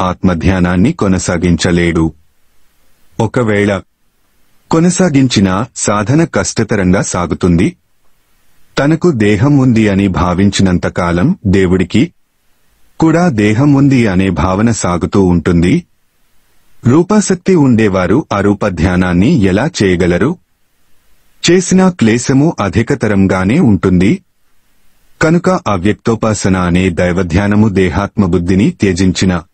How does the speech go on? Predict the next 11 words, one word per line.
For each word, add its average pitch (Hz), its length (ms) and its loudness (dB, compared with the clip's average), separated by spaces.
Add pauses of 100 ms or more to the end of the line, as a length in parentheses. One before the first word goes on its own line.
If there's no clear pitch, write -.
(800)
వారికే 175 500 2
సాధ్యపడుతుంది. 95 1040 0 (1120)
అంతవరకు 190 580 2
కష్టము 120 640 0
అధికమే 98 520 0
అయినా 90 280 0 (280)
అధికతర 123 540 -2
కష్టము 98 460 -2
కాని 92 380 0
సాకారోపాసనే 90 1080 -2
శ్రేష్టము 90 640 0